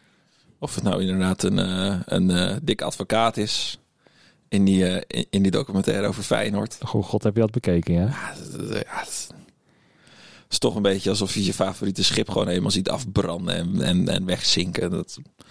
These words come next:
Speaker 1: mooie televisie.
Speaker 2: Nou, het is wel met de realiteit van nu,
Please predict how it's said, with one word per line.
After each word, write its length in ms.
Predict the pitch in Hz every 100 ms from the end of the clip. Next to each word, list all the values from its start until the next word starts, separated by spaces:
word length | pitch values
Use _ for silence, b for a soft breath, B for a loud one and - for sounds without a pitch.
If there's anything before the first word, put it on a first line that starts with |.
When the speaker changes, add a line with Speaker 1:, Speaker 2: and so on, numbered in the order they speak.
| B
Speaker 1:
mooie 240 | - 110 95
televisie. 640 | 90 92 98 101 101 90 - _ B B B -
Speaker 2:
Nou, 140 | 92
het 100 | 101
is 100 | 95
wel 180 | 104 113
met 120 | 101
de 60 | 107
realiteit 500 | 107 101 98 95 -
van 160 | 107
nu, 340 | 131 127 127